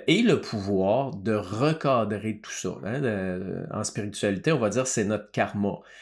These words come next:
Mais notre karma est, est transformable et c'est en fait, pour moi, le pourquoi qu'on est ici sur cette terre-là, euh, prendre conscience de ce karma-là et de le, euh, modifier. Maintenant, si c'est pas si <laughs> clair que ça, ce que je t'ai expliqué,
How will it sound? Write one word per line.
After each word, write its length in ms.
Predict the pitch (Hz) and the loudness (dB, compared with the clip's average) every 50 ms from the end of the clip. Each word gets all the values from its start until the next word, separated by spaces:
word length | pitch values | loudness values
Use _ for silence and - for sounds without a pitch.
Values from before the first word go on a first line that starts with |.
| - - - | -20 -6 -2
Mais 80 | 101 104 | 0 0
notre 220 | 110 110 110 - | 0 0 -2 2
karma 600 | - 120 104 101 107 113 131 156 180 180 180 - | 2 2 2 2 0 0 2 2 2 2 0 -2
est, 320 | - 107 101 98 95 - - | -2 0 0 0 -2 -2 -4
est 160 | 104 - - | -6 -6 -8
transformable 960 | - - - 131 131 113 - - - 104 98 98 101 110 120 131 135 104 92 - | -10 -4 -2 -2 -2 -2 -4 -4 0 0 0 0 0 0 0 0 0 -2 -4 -4
et 80 | 113 113 | -4 -4
c'est 280 | - - 120 - - | -2 -2 -2 -2 -2
en 180 | 120 110 101 95 | -2 -2 -2 -4
fait, 300 | - - 135 139 151 - - _ - | -2 -2 0 0 0 -2 -6 _ -4
pour 200 | 127 113 98 101 | -2 -2 -2 0
moi, 500 | 101 101 104 110 123 139 160 160 - _ _ _ _ _ _ _ _ _ _ _ _ _ _ - - - _ _ | -2 0 0 0 0 -2 -2 -6 -8 _ _ _ _ _ _ _ _ _ _ _ _ _ _ -18 -18 -18 _ _
le 240 | 110 113 117 110 - | 2 2 2 2 2
pourquoi 480 | - 135 - - - 143 135 139 131 | 0 0 0 0 2 2 2 2 2
qu'on 200 | - - 107 104 | 0 -2 -2 0
est 160 | 107 104 104 - | -2 -2 -4 -4
ici 240 | - - - 131 | -6 -6 -6 -6
sur 220 | 143 - - - - | -4 -4 -4 -4 -2
cette 240 | - 113 95 - - | -4 -4 -4 -2 -2
terre-là, 580 | 104 95 90 95 98 110 120 123 127 123 113 | -2 -2 -2 -2 0 2 2 4 4 4 2
euh, 40 | 95 | 0
prendre 280 | 92 - - 104 101 95 | -2 -4 -4 -4 -4 -2
conscience 480 | - 98 98 101 - 113 110 110 101 | -4 -6 -6 -4 -4 -4 -2 -2 -2
de 60 | 98 | -4
ce 140 | 95 98 95 | -4 -4 -6
karma-là 560 | 92 - 98 90 90 92 90 101 127 135 131 - | -6 -4 -6 -6 -4 -2 0 0 0 0 0 0
et 140 | - 117 104 | -2 -4 0
de 340 | 98 113 113 120 117 113 - | 2 2 2 2 2 0 -2
le, 480 | 104 101 98 101 101 101 101 101 - - | -2 0 0 0 0 0 -2 -2 -4 -6
euh, 280 | 95 92 90 90 85 85 82 | -10 -10 -8 -8 -10 -8 -8
modifier. 560 | 92 95 92 85 - - - - 90 - - - - - - - - | -6 -6 -6 -8 -10 -12 -10 -10 -10 -10 -12 -16 -18 -18 -16 -4 0
Maintenant, 340 | 123 120 - 143 170 202 202 | 0 0 2 4 4 4 4
si 180 | - - 165 | 2 2 2
c'est 160 | 160 - 175 | 2 4 2
pas 160 | 147 - 190 202 | 2 4 2 2
si 260 | - - - 151 - | 2 2 0 -2 0
<laughs> 0 | |
clair 460 | - 147 143 - - 180 170 160 147 - | 2 2 4 4 6 6 6 4 4 4
que 120 | - 131 113 | 2 2 2
ça, 240 | - - 175 185 | 2 2 2 2
ce 120 | 202 202 - | 2 2 2
que 120 | - 123 | 2 2
je 140 | 113 - - | 2 0 0
t'ai 180 | - 135 139 131 | 2 4 4 4
expliqué, 680 | - - - - 110 101 - - 151 196 233 - - | 2 0 -6 -8 -8 -6 0 2 2 2 2 0 -4